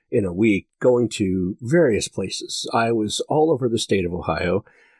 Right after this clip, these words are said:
I was in Maryland. I was many places. But I happened to have a chance to talk to two different individuals, good friends of mine. And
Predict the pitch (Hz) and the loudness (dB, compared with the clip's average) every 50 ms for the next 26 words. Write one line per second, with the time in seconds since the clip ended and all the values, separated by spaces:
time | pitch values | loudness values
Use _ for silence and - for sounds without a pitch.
0 | _ - - 104 101 104 117 117 110 98 - - - 165 165 180 180 170 143 110 | _ -8 -2 0 2 2 4 2 2 2 0 -2 0 2 2 4 4 2 2 0
1 | 95 101 104 110 113 117 117 120 117 113 110 107 117 120 120 117 113 110 - - | 0 0 2 2 2 2 4 4 4 4 4 2 2 4 4 4 4 2 0 -2
2 | - - _ _ _ _ _ _ _ _ _ - - - _ - 117 131 120 117 | -8 -10 _ _ _ _ _ _ _ _ _ -16 -16 -14 _ -4 -2 2 2 2
3 | 113 95 - - 87 73 - - - - - - _ _ _ _ _ _ _ _ | 2 2 0 0 -4 -2 -4 -8 -10 -10 -12 -14 _ _ _ _ _ _ _ _
4 | _ _ _ - - 131 117 113 - - _ _ _ _ _ - 123 110 104 143 | _ _ _ -4 0 2 2 2 0 -6 _ _ _ _ _ -4 -4 -2 0 2
5 | 156 160 - - 160 143 123 - - 123 117 113 107 - - - 110 98 95 - | 0 0 2 0 0 0 0 -4 -2 -4 0 0 -2 -2 0 0 0 0 0 -2
6 | - - - - - 110 - 104 - _ - - - - - - 175 170 135 135 | -4 -8 -8 -6 -6 -6 -6 -6 -10 _ -8 -8 -6 -4 -2 0 0 0 2 0
7 | 123 - - 117 123 117 104 95 90 82 92 90 85 - - - - - - 190 | -2 0 0 0 0 2 0 0 -2 -2 -2 -2 -2 -4 -10 -10 -10 -6 0 0
8 | 175 - - 120 101 87 - - 73 - - - _ _ _ _ _ _ _ _ | 0 0 0 -2 -2 -2 -4 -6 -6 -6 -10 -16 _ _ _ _ _ _ _ _
9 | _ _ _ _ _ _ _ _ _ _ _ _ - - - - - _ - - | _ _ _ _ _ _ _ _ _ _ _ _ -14 -12 -12 -12 -20 _ -20 -20
10 | - - - - _ - - 127 123 120 117 117 110 - | -20 -20 -20 -20 _ -2 2 4 4 6 4 4 2 0